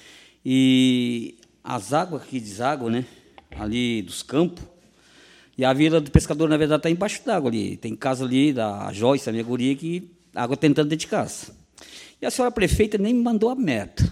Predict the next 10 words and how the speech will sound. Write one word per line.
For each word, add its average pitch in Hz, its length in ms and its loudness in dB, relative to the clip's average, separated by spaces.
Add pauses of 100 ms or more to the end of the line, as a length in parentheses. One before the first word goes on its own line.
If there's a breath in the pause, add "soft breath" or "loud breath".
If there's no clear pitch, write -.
É - 80 -12
a - 40 -10
palavra 160 300 -6
certa, 113 220 -4
vamos 113 120 -10
falar 151 120 0
bem 175 160 2
português, 170 580 -4 (160)
tá? - 400 -10 (600 soft breath)
Nem 151 440 4